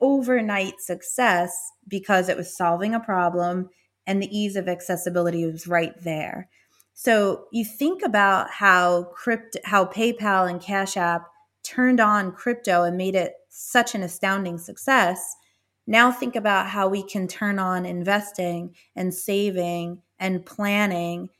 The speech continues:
in a similar way across consumer apps that you're using every day.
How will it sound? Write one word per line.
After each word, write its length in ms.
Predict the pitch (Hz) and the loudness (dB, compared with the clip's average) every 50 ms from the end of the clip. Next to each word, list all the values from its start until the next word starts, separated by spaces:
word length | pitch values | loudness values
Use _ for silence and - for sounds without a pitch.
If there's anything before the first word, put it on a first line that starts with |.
| _ _ _ _ _ | _ _ _ _ _
in 200 | - 233 233 233 | -2 0 2 2
a 160 | 220 220 214 | 2 0 -2
similar 800 | 214 - - - - - 247 247 240 233 226 214 208 202 190 185 | -4 -8 -12 -6 -2 2 4 4 4 4 2 2 0 2 2 2
way 600 | 180 190 196 196 185 180 170 170 170 170 175 175 - - _ _ | 2 4 4 4 4 4 4 2 2 0 -2 -6 -10 -14 _ _
across 720 | - 190 190 - - - 214 196 196 196 196 - - - _ _ - | -6 -6 -6 -6 0 4 6 6 6 4 2 -4 -10 -14 _ _ -8
consumer 600 | - 214 208 190 - - - 202 196 190 185 170 | -2 0 0 0 0 -2 -4 -2 -2 0 -2 -2
apps 340 | - 180 180 175 175 - - | -2 -2 -2 -2 -4 -4 -4
that 160 | 180 160 - | -4 -2 -2
you're 160 | - 175 170 | 0 -2 0
using 520 | 175 175 185 185 175 180 170 165 165 165 - | 0 -2 -2 -2 -2 -2 -4 -4 -4 -4 -4
every 260 | - 180 165 160 165 160 | -2 -2 -2 -2 -2 -4
day. 360 | 165 139 - - 180 170 | -4 -4 -6 -8 -12 -14